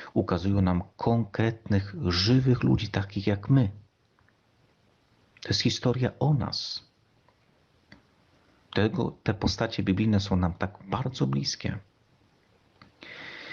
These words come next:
I wreszcie to, ta obecność Marii Magdaleny przy grobie,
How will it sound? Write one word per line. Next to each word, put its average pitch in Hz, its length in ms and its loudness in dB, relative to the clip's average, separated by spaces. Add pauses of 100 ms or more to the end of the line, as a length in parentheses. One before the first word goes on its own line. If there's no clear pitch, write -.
(140)
I 135 80 2
wreszcie 113 320 0
to, 110 300 -2 (480)
ta - 100 0
obecność 110 500 0
Marii 101 220 4
Magdaleny 98 480 2
przy - 200 0
grobie, 101 400 2